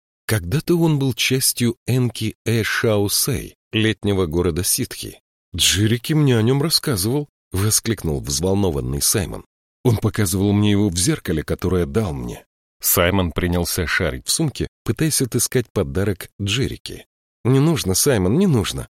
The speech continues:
Бенабик рассмеялся. "Я был бы настоящим глупцом и худшим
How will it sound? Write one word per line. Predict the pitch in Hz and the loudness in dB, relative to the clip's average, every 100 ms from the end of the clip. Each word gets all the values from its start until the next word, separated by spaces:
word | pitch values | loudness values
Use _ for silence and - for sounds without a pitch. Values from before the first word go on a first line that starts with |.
| _ _ - | _ _ -4
Бенабик | 95 101 87 - | 0 2 0 -4
рассмеялся. | 87 - 95 82 62 - - _ _ | -4 -2 0 0 -4 -10 -14 _ _
"Я | 98 113 110 | 0 2 2
был | 110 107 | 2 2
бы | 107 | 2
настоящим | 107 - 110 107 - 104 | 0 0 2 0 0 -2
глупцом | 90 104 - - 127 95 - - | -2 -4 -2 0 2 0 -6 -6
и | 113 | -4
худшим | 101 - 139 - | -2 -2 0 0